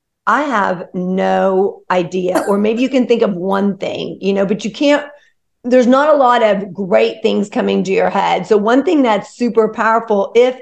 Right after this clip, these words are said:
at the end of every day, you start writing down one great thing that happened, instead of asking someone, "How was your day?"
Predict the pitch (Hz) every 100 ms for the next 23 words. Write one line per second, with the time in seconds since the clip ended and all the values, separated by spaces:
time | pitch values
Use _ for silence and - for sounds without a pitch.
0 | 226 226 220 220 220 226 214 - - 220
1 | 208 226 202 220 214 190 185 - _ _
2 | 214 254 269 294 285 233 220 233 240 240
3 | 226 196 214 202 190 180 160 _ _ -
4 | 196 233 262 277 254 233 226 - 220 214
5 | 196 - 175 175 185 - - - 190 226
6 | 220 208 269 285 - 240 247 247 254 233
7 | - 226 220 220 226 220 226 214 214 208
8 | 180 220 208 196 190